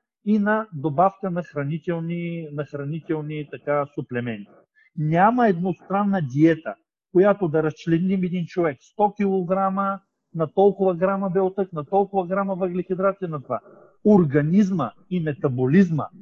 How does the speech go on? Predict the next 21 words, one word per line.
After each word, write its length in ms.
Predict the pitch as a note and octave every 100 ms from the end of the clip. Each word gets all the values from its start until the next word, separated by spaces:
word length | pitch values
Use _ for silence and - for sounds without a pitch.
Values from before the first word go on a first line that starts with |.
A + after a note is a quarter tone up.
| _ _ _ -
т.е. 340 | D#3 C#3+ -
начина, 460 | C3+ F3 F#3 G#3 F#3
по 120 | F3
който 400 | F#3 F#3+ F#3 F3+ F3
ние 200 | F3 F#3+
усвояваме 680 | E3 - D3+ E3+ F3 E3
храната 520 | D3+ D#3 D3+ D#3 D3+ C#3+
и 80 |
я 140 | D3+ D3+
превръщаме 560 | C#3+ C3+ E3+ - D#3
в 160 | C3+ C3+ B2+
материя, 500 | A#2 D#3 F#3+ A#3 A3+ - _ _ -
е 80 | D#3+
много 520 | D3+ D3+ F#3 G#3 F#3
финна 360 | - G3+ G3
система, 540 | F3+ D#3+ - G3+ G3+ F#3+
която 280 | E3+ F#3+ F#3
се 160 | F#3+
влияе 400 | D3+ D#3 F3 E3 D#3+
и 100 | G3
от 160 | G3